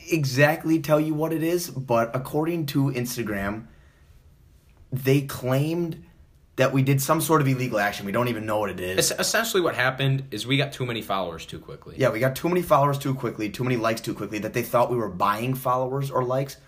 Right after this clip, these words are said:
Speaker 1: which we were not. Everything was all up to snuff, I can promise you that. And so we do not have access on our Instagram for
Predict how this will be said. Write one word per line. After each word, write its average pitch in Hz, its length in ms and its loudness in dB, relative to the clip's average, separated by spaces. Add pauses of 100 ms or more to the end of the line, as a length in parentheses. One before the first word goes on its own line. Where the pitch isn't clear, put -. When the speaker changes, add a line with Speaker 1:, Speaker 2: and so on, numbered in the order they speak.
Speaker 1:
which 156 180 0
we 302 80 2
were 185 120 6
not. 127 360 2 (760)
Everything 175 480 4
was 135 160 4
all 147 500 2
up 139 180 4
to 135 80 -4
snuff, 127 280 2
I 110 60 0
can 104 120 -2
promise 135 460 -2
you 101 100 -4
that. 104 340 0 (540)
And 143 400 4
so 143 300 4
we 151 180 2
do 160 120 0
not 156 180 4
have 160 240 -4
access 131 420 0
on 127 120 -2
our 117 80 -2
Instagram 113 540 -4
for 98 560 -4